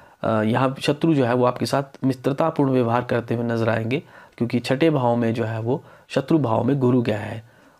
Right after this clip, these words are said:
और यहाँ पर आपको माता को कष्ट दिखला रहा है, माता की तरफ से चिंताएं बनी हुई हैं। और कार्यस्थल पर आपको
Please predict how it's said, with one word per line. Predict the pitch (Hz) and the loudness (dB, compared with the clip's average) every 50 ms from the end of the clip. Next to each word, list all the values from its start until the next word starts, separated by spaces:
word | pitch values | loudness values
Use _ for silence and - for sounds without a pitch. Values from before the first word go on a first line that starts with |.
| _ - | _ -4
और | - 117 110 107 110 | 0 0 2 2 0
यहाँ | 113 110 123 127 135 143 | 0 0 0 2 2 0
पर | 143 139 143 143 143 143 - - - | 0 2 2 2 2 0 -2 0 0
आपको | 117 110 110 - - 131 131 113 | 0 0 0 0 0 2 2 2
माता | 95 107 117 120 120 - 131 | 2 0 0 0 0 0 -2
को | 127 - 123 - | -2 -2 -4 0
कष्ट | - 117 123 - - - | 2 2 2 0 -2 -4
दिखला | 123 - - 120 117 117 | -4 0 0 2 2 2
रहा | 117 117 120 123 | 2 2 0 -2
है, | 120 120 127 - - - - | -4 -8 -10 -14 -16 -12 -10
माता | 117 113 113 113 135 | -8 -8 -6 -4 -2
की | 120 135 | -2 -2
तरफ | 135 - 127 123 | -2 -4 -6 -6
से | - - | -6 -8
चिंताएं | - - 117 117 117 - 120 120 117 | -6 -4 -4 -4 -2 0 0 2 2
बनी | 117 117 120 117 | 0 0 0 -2
हुई | 117 117 117 117 | -2 -2 -4 -6
हैं। | 113 113 123 123 - - - - - - - - - - - _ - | -6 -10 -10 -12 -16 -18 -20 -20 -20 -20 -20 -20 -20 -20 -16 _ -2
और | 131 123 127 | 0 0 0
कार्यस्थल | 123 131 131 131 131 143 139 - - 127 123 | 2 0 0 2 2 0 0 2 2 2 2
पर | 123 - 120 | 2 2 0
आपको | 117 123 123 - 127 123 123 120 | 0 0 0 0 0 0 0 0